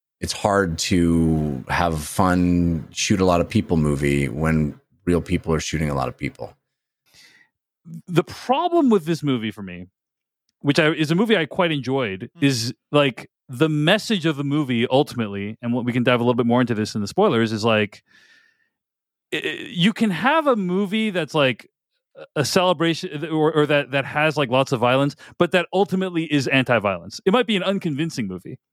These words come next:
Speaker 2: you know?
Speaker 3: Sure.
Speaker 2: It's like how, uh, Goodfellas is theoretically, uh, anti-gangster, or
Speaker 1: Right.
Speaker 2: Wolf of Wall Street is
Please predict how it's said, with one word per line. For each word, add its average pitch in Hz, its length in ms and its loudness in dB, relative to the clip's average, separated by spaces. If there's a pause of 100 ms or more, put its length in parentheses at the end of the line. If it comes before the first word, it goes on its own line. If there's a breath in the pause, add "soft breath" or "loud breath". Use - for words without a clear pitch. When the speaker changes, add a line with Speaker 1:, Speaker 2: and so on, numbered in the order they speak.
(100)
Speaker 2:
you 147 80 4
know? 170 100 4
Speaker 3:
Sure. 160 100 -14 (240 loud breath)
Speaker 2:
It's 196 140 2
like 240 140 0
how, 214 380 2
uh, 170 300 0
Goodfellas 190 720 0
is 147 140 -8
theoretically, 151 720 2
uh, 113 440 2 (500)
anti-gangster, 147 1080 0 (100)
or 123 520 4
Speaker 1:
Right. 73 320 0
Speaker 2:
Wolf 156 240 2
of 139 100 -6
Wall 131 180 0
Street 156 260 -4
is 117 100 -8